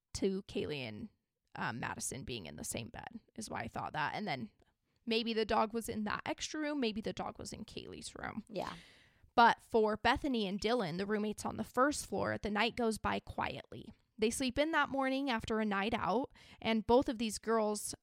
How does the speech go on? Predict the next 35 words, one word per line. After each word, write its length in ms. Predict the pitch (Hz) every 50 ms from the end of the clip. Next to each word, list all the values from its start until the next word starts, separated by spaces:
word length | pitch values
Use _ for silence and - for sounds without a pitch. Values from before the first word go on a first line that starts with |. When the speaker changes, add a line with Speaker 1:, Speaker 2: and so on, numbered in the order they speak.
| _ _ _ _
Speaker 1:
like 340 | - 208 214 220 208 208 -
I 80 | 226 220
said, 240 | - - 226 208 196
were 140 | 214 208
on 100 | 208 208
the 80 | 208 208
first 500 | - - - 214 214 214 214 - - -
floor. 560 | - - - 208 180 123 90 65 57 - - -
And 100 | - 233
I'll 120 | 226 208 208
dive 320 | 202 220 208 214 240 240
into 240 | 240 226 220 220 208
the 80 | - 202
whole 240 | - - 202 196
layout 320 | 202 214 208 220 226 - - -
of 140 | 214 -
the 60 | - -
house 420 | - - - 143 - - - -
later 380 | - 110 104 - 160 156 123 117
on. 140 | - - -
Speaker 2:
When 180 | 220 226 220
it 140 | 220 202 202
first 300 | - 240 240 247 - -
happened, 360 | - 233 247 - - 226 202
I, 280 | 190 185 190 185 - - -
I 160 | - 202 202
did 260 | 185 - 208 220 214
wonder, 440 | 208 202 196 202 208 196 180 175 170
like, 240 | 170 165 165 - -
why, 560 | 170 165 165 165 165 170 170 170 170 175 185
how 220 | 180 175 190 190 196
come 200 | - 220 208 202
they 140 | 190 185 175
didn't 280 | 185 175 170 165 -
hear 440 | 175 - - 190 175 160 160 160